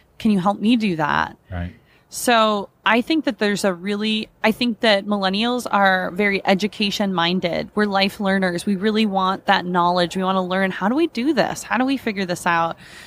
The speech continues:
Speaker 1: So a lot of people that are coming to me have already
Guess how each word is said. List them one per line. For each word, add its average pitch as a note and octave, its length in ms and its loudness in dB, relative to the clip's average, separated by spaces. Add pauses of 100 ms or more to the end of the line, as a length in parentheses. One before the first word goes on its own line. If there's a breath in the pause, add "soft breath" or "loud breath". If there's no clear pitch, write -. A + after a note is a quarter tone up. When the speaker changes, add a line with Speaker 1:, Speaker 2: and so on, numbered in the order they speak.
(120 loud breath)
Speaker 1:
So A#3+ 180 4
a - 20 4
lot G#3+ 260 4
of C4 60 -4
people A#3 260 -6
that G3+ 100 -2
are G3+ 80 2
coming G3 340 -4
to - 140 -8
me A#3+ 380 2
have G3 140 -6
already G#3 420 0